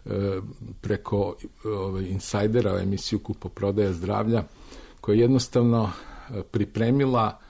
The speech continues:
e, i ulila ubeđenje i u istorijsko pamćenje nešto što je vrlo loše i vrlo pogrešno, a to je da vakcina uopšte nije bila potrebna, čak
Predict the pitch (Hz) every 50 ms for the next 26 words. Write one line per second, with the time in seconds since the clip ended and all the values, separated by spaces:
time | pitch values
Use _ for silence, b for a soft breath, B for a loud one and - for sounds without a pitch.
0 | b b b b b b b - - 104 104 98 98 98 90 87 - - - -
1 | 107 104 104 - - - - - - - - 147 147 160 147 135 120 117 107 98
2 | 92 B B B B B B B B - - - 110 98 90 95 104 98 90 -
3 | 107 113 131 151 170 160 147 117 107 95 - - - - - - - - - -
4 | - - - 101 98 101 98 92 - - - 151 165 160 - - - - - -
5 | - 170 180 175 160 - - - - 95 107 127 123 113 110 117 - - - 101
6 | - - 95 92 95 123 123 117 101 90 - - - - 98 92 90 92 - -
7 | - - 135 120 98 110 117 107 95 - - - 87 85 95 107 107 - - -
8 | 143 151 B B B B B B B B B B B B B B B B B B
9 | B B B B - - 120 120 - - 135 135 127 131 120 113 - - - 123
10 | 120 113 110 - - - 107 104 98 92 92 90 80 - - - 82 - - -
11 | 107 113 131 143 143 135 123 B B B B B B B B - 139 127 131 -
12 | -